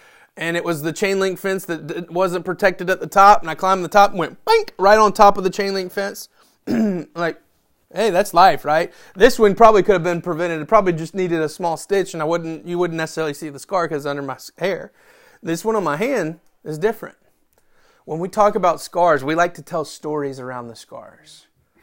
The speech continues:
Watch. What changes a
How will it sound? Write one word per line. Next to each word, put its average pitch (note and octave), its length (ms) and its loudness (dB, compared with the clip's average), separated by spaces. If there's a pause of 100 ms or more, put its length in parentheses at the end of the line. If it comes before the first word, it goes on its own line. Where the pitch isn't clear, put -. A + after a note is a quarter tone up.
(400)
Watch. - 420 -12 (1600)
What D#3 300 -10
changes C#3+ 560 -10
a A2+ 160 -14